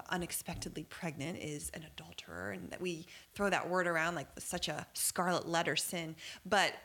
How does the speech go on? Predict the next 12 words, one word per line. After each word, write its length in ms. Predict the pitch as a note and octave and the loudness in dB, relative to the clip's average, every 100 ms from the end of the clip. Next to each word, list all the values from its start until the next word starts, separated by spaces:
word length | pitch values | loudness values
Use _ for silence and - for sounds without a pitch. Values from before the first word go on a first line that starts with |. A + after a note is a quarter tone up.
| - - - | -18 -6 -2
I 100 | F#3 | -2
think 400 | - C#4 B3 G3+ | 2 4 4 2
the 120 | D#3+ - - | 0 0 -12
principle 920 | - - D4 C#4 A#3+ - E3 E3 - - - | -8 0 0 2 -2 0 0 0 -4 -6 -2
out 220 | F#3 G#3+ | 2 2
of 80 | F#3+ | 4
that 160 | - | 2
passage 520 | - F#3 F3 - D#3+ - | 0 -4 -4 -4 -4 0
is 80 | |
so 340 | - - C#4 B3+ | 4 6 4 4
relevant 460 | F3 E3 D#3+ - - | 4 4 2 -2 -6
here 360 | - G#2 F#2 | -6 -4 -4